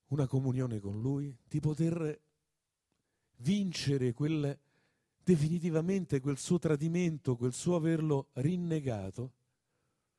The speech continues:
e che quando entra in conversazione con Gesù non gli dice più: "Ah, se tutti t'abbandonassero, io, io", ma gli dice: "Signore,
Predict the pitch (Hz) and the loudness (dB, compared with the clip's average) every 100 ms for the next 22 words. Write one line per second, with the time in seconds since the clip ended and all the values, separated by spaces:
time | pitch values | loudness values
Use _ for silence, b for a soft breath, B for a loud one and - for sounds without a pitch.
0 | _ - 131 - 131 - 143 147 131 117 | _ -10 -8 -6 -4 0 0 2 0 0
1 | 113 _ - 139 143 123 123 123 123 123 | -4 _ -2 0 0 -2 -4 -6 -4 -2
2 | 117 - 117 - 156 151 127 139 143 135 | -4 -4 -8 -4 -2 -2 -2 -2 -4 -4
3 | 135 95 92 - _ _ _ _ _ _ | -6 -6 -12 -14 _ _ _ _ _ _
4 | _ 113 127 127 139 113 127 - 123 110 | _ -6 -4 -4 -4 -2 -4 -2 -2 0
5 | 139 196 196 160 123 127 - 160 - 143 | 2 2 4 2 0 -6 -4 -6 -6 -4
6 | 135 131 131 139 135 151 131 - 120 120 | -2 -2 -4 -4 -4 -4 -4 -4 -2 0
7 | 156 156 131 127 151 143 131 135 113 120 | 0 -2 -2 -2 -4 -4 -4 -8 -10 -8
8 | 113 110 113 107 101 95 | -8 -8 -10 -10 -10 -10